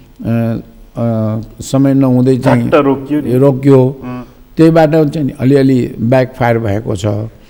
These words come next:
Speaker 1: त्यसैले त्यस्तो निर्णयहरू गर्नु होला भन्ने मलाई लाग्दैन। मैले घुमिफिरी के भन्छु भने अहिले पार्टी फुट्दैन, सबैको दबाबमा फेरि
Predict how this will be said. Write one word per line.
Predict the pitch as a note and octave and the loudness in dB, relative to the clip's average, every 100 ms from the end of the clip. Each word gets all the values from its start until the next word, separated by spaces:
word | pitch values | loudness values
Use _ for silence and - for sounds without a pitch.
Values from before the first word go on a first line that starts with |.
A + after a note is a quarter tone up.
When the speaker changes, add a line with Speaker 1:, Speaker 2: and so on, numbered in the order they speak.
| - - - | -20 -20 -8
Speaker 1:
त्यसैले | F3 F3 G3 | -4 -2 -2
त्यस्तो | F#3+ F3+ - E3+ | 0 -2 0 0
निर्णयहरू | E3 D3+ D#3 D3 C3 C#3 | 0 2 2 2 2 2
गर्नु | C3+ C3+ C#3+ B2 | 2 2 2 0
होला | A2+ A#2+ | -2 -4
भन्ने | A#2 A2 | -4 -6
मलाई | A2+ A#2+ A#2 | -6 -4 -4
लाग्दैन। | A#2+ A2+ A#2 C3+ | -6 -6 -6 0
मैले | C#3 F3 E3+ | 2 2 2
घुमिफिरी | D3 G3 A#3+ G#3 A3 | 4 4 6 4 4
के | G#3 E3+ | 4 2
भन्छु | D3 C#3 C#3 | 2 2 0
भने | C3+ F#3 B3+ - - - - - - | 2 0 -4 -14 -20 -20 -20 -20 -2
अहिले | D3 G3 A3 | 2 6 4
पार्टी | A3 G#3 F#3 E3 C#3 | 4 4 4 2 2
फुट्दैन, | - C#3 C#3+ E3 G#3 | 2 2 2 2 2
सबैको | - F#3 G#3+ G#3 F#3+ | 0 0 4 4 4
दबाबमा | D#3+ D#3 D3 C#3+ C#3 | 4 4 4 2 0
फेरि | C3 E3 F#3+ E3 G#2 | 2 6 6 6 2